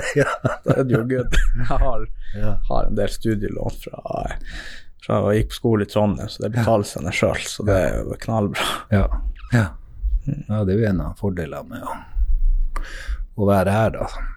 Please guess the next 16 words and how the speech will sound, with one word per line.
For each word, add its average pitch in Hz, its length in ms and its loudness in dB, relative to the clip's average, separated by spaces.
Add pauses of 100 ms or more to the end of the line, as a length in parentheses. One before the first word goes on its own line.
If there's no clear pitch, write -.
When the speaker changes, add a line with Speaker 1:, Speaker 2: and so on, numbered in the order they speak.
(380)
Speaker 2:
Mm. - 220 0 (260)
Speaker 1:
Så 107 240 -6
det 101 180 -4 (640)
Speaker 2:
Har, 156 300 0
har 127 280 0
du 139 80 -4
noe 110 480 -4
tid - 340 -4
til 101 280 -6
fritid? - 580 0 (960)
Speaker 1:
Fritid, - 420 0
ja. - 180 -2
Speaker 2:
Ja. 131 160 -2 (480)
Speaker 1:
<clears throat> - 380 -16
Ja - 180 -12
da. 101 160 -2